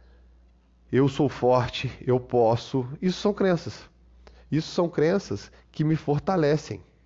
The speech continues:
em alguns momentos. Então, por exemplo, como é que eu faço geralmente? É, quando eu entrei em fábrica, tentaram me criar uma fa-, uma,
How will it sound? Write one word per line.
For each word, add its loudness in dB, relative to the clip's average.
em -4
alguns 0
momentos. -4
Então, 0
por 0
exemplo, -2
como 0
é 2
que -2
eu 2
faço 0
geralmente? 0
É, 2
quando 2
eu 4
entrei 2
em 2
fábrica, 0
tentaram 2
me 2
criar 0
uma 0
fa-, -6
uma, 0